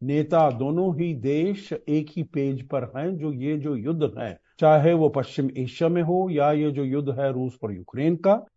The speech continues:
इनको तुरंत समाप्त करना चाहिए, क्योंकि युद्ध किसी भी बात का, किसी भी मसले का समाधान नहीं होता। प्रधानमंत्री मोदी ने कहा है जो, जो भी युद्ध होता है उसको dialogue diplomacy से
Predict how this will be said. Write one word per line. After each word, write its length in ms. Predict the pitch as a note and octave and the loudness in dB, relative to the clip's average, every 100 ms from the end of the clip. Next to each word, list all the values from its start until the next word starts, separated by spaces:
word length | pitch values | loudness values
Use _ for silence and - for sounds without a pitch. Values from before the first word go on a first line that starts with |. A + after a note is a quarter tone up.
| - | 2
इनको 320 | G3 G#3 B3 | 4 4 4
तुरंत 520 | A#3+ - G#3 G#3+ A3+ | 2 4 8 10 8
समाप्त 480 | - E3+ D#3+ E3 D3+ | 2 0 2 2 0
करना 280 | D#3 C#3+ D3 | -4 -4 -4
चाहिए, 400 | - C3 C3+ G3+ | -4 -4 -2 -4
क्योंकि 540 | G3+ F#3+ F#3+ G#3+ C#3+ | -4 -6 -4 -4 0
युद्ध 240 | D3+ G#3 G3 - | 2 2 0 -2
किसी 300 | D3 F#3+ A3+ | -6 -4 -2
भी 260 | F#3 F#3+ | 0 0
बात 380 | D#3+ B2+ C#3 - | 0 2 2 2
का, 260 | D#3 A#2+ - _ - | 2 2 0 _ -6
किसी 260 | C#3 G3 | -4 0
भी 120 | G#3 G3+ | 0 2
मसले 400 | C#3+ - D#3 D#3 | 0 0 -2 2
का 160 | G3 | 2
समाधान 580 | G#3 C#3+ B2+ C3 A#2+ D#3+ | 0 0 -2 -2 -2 -4
नहीं 360 | F#3 A#2 C3 B2+ | -4 -4 -4 -4
होता। 320 | A#2 A2+ C#3 | -6 -2 -2
प्रधानमंत्री 640 | C#3+ B2+ C#3 C#3+ C3+ C#3+ | -2 -4 -2 -2 -4 -4
मोदी 280 | B2 B2+ D#3 | -4 -4 -2
ने 120 | E3 | -2
कहा 340 | - C3 C#3 | -2 0 2
है 180 | C#3+ D3+ | 2 0
जो, 340 | C#3 C#3+ - - _ - | 2 2 2 -6 _ -12
जो 240 | A#2 D3 F#3+ | 2 6 8
भी 260 | D#3+ G3 | 8 4
युद्ध 260 | F3+ D#3+ D#3+ | 4 2 2
होता 520 | C3+ D3 D3+ D#3+ D3+ | 0 0 2 2 4
है 100 | F#3 | 2
उसको 320 | B3 - G3+ | 0 -2 0
dialogue 480 | G3+ B2+ B2+ E3 E3 | 0 2 4 4 2
diplomacy 540 | C3 D3 D3 D#3 D3+ C#3+ | 0 0 0 0 -6 -6
से 340 | - D3+ C3+ | 2 4 2